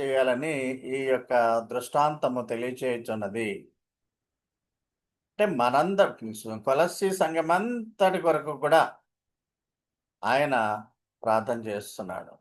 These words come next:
పోరాడుతున్నాడు. Wrestling in prayer. ఎన్ఐవిలో అయితే, "He always wrestling in prayer for you, that you may stand firm in all the will of the God." దేవుని చిత్తంలో మీరు నిలకడగా ఉండాలి,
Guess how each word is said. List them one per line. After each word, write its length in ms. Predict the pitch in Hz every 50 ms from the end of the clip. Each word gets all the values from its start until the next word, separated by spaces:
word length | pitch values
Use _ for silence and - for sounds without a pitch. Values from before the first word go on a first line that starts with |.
| _ _ -
పోరాడుతున్నాడు. 720 | 107 104 107 131 147 151 160 156 160 143 127 117 107 92
Wrestling 580 | 98 104 104 117 123 120 120 143 151 151 151 147
in 100 | 147 143
prayer. 380 | 139 - 143 143 147 143 120 - - _ _ _ _ _ _ _ _ _ _ _ _ _ _ _ -
ఎన్ఐవిలో 520 | 90 101 113 123 131 131 135 135 131 131 127
అయితే, 380 | 120 120 120 - 143 135 120
"He 280 | 113 139 151 151 143 127
always 500 | 127 135 147 160 175 208 226 220 190 - - - - - - - _ _ _ _ _ _ _ _ _ _ _ - -
wrestling 540 | 117 127 127 127 151 170 185 190 185 180
in 140 | 175 175 160
prayer 360 | 165 147 139 135 135 139 143
for 400 | 135 - 131 113 104 104 104 107
you, 360 | 117 123 107 101 107 135 156 - -
that 200 | - 135 139 139 139 143
you 100 | 147 156
may 220 | 151 151 151 151 151
stand 500 | 151 - - 160 165 185 190 202 196 185
firm 320 | - - 160 165 180 185 202 196 - _ _ _ _ _ - -
in 120 | 110 110
all 760 | 117 123 139 151 165 170 175 175 180 180 180 180 180 180 175
the 140 | 175 170 170
will 200 | 170 170 170 170
of 100 | 165 170
the 100 | 165 160
God." 420 | 160 156 143 117 98 95 95 92 87 - _ _ _ _ _ _ _ _ _ 101
దేవుని 420 | 104 147 170 185 190 190 196 190
చిత్తంలో 640 | 175 - - 156 - - - 170 175 180 180 175 180
మీరు 240 | 175 175 175 170 170
నిలకడగా 640 | 156 127 117 117 120 123 143 151 156 147 160 160
ఉండాలి, 500 | 165 160 160 165 165 165 170 180 185 -